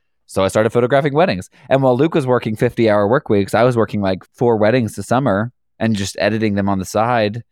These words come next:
and not straining myself in the slightest. And I was making, like, twice as much money as he was.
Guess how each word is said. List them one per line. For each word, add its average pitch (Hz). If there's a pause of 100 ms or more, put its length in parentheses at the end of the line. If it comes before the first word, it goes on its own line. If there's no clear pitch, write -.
(160)
and 110
not 127
straining 120
myself 104
in 95
the 92
slightest. 117 (360)
And 107
I 110
was 113
making, 107
like, 101
twice 107
as 104
much 98
money 98
as 90
he 131
was. 92